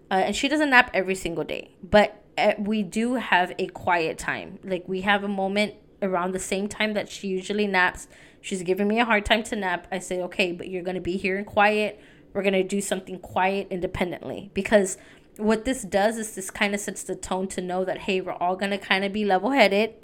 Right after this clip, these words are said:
You know, we're gonna be calm. This is calm time, right? Quiet time. And whether, you know, they're laying down, I, you know, this is the time I usually let them have the tablet.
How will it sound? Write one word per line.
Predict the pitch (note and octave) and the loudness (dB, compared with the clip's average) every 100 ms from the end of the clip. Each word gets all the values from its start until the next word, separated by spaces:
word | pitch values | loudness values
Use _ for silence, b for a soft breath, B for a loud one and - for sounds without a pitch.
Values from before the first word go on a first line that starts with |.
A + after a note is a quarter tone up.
| b b b b b | b b b b b
You | G3 | -2
know, | F#3+ | 0
we're | F3 | 2
gonna | F#3 F#3 | 0 0
be | A3 | -4
calm. | - B3+ A3 G3+ A3 G#3 | 0 2 2 2 -2 -4
This | G#3 | -4
is | G#3+ | -6
calm | - - A#3 A#3+ | -8 0 2 2
time, | B3+ F3 C3+ E3 G3 B B B | 2 0 0 -6 -10 B B B
right? | - F3+ G3 | 2 4 4
Quiet | - G#3+ G#3+ G#3+ - | 2 6 6 6 0
time. | E3 E3 F#3 - | -2 -2 -2 -4
And | G3+ G3 | -4 0
whether, | F#3+ F#3+ F#3+ F#3+ F#3+ - | 0 2 2 2 0 -2
you | G3 | -4
know, | F3+ | -4
they're | F3 F#3 | -2 0
laying | G3 G3+ F#3+ | 0 -2 2
down, | G3 G3 F#3+ G3 G3 - - F#3 | 4 4 2 -2 -4 -8 -10 -4
I, | F#3 F#3 - | -4 -4 -6
you | G3 | -4
know, | F3+ E3+ | -2 0
this | G3 F#3+ | 0 -2
is | G#3+ | -4
the | G#3+ | -6
time | - G3 G3 | 0 0 2
I | |
usually | F#3 F#3 G3 G3 | -2 -4 -6 -4
let | F#3 F#3 | -2 -2
them | F#3+ | 2
have | F#3+ F3 | 2 2
the | F#3 | 0
tablet. | - G#3 G#3 G#3 G#3 | 4 4 4 0 0